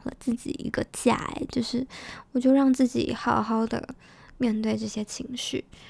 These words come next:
然后好好的让自己休息一下，对。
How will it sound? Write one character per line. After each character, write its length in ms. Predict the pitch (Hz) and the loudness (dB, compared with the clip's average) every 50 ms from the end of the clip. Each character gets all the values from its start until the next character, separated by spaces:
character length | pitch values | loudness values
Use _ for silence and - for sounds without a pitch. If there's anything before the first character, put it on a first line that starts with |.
| - - _ - | -20 -20 _ -6
然 180 | 247 233 220 | -4 -2 0
后 320 | 208 214 214 214 214 220 220 | 0 0 0 0 0 0 -2
好 220 | 220 - - 247 - | -2 -2 -4 -4 -2
好 280 | 226 - 247 233 233 240 | -2 0 0 2 2 0
的 540 | 233 - - - - - - - - - 247 247 247 240 | 0 -2 -2 -4 -4 -4 -6 -6 -8 -8 -8 -8 -6 -4
让 240 | 233 226 226 226 226 240 240 - | -2 -2 -2 -4 -6 -8 -10 -12
自 160 | - - 269 254 | -12 -10 -10 -10
己 380 | - - - 220 208 214 226 - - - - - _ _ _ _ _ _ _ _ _ _ _ _ _ _ _ _ _ _ _ _ | -8 -8 -10 -8 -8 -8 -10 -12 -14 -20 -20 -20 _ _ _ _ _ _ _ _ _ _ _ _ _ _ _ _ _ _ _ _
休 280 | - - - 247 233 240 - - | -6 0 2 2 2 2 0 -2
息 120 | - - - - | -4 -8 -6 -6
一 80 | - 226 | -8 -8
下， 260 | 233 - - - - - - _ _ _ _ _ _ | -8 -6 -6 -6 -6 -6 -10 _ _ _ _ _ _
对。 140 | - - - | -10 -10 -10